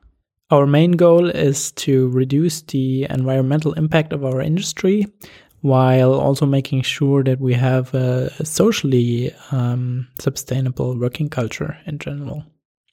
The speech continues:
Right now, we are in kind of our awareness phase of the initiative. So we are still trying to, uh, yeah, get known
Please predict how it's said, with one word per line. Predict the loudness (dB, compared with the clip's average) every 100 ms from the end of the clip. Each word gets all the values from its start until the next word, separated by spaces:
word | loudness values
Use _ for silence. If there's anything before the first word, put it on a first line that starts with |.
| -14 -14 -16 -20 -20 -20 _ _ _
Right | 2 4 4
now, | 2 2 2 0
we | -2 -2 -2 -2
are | -2 0 0 0 -2 -2 -4 -8 -8
in | -6 -4 -4 -6 -6 -6 -6
kind | -2 0
of | 0 0
our | -2 0 -2 0
awareness | 0 2 2 4 2 2 0 -6
phase | -10 0 2 2 2 0 -4 -6
of | -4 -4 -2
the | 0
initiative. | 2 2 0 -2 -4 -4 -16 _ _
So | -6 0 2 2
we | 2
are | 2 0
still | -2 -2 -2 -2
trying | -4 -2 -2 -2
to, | -2 -2 0 -2 -4 -16 -20 -20 -20 _ -4
uh, | 2 2 4 2 0 -6 _
yeah, | 0 2 2 0 -6 _ _ _ 0
get | 0 2
known | 2 4 6 4 2 0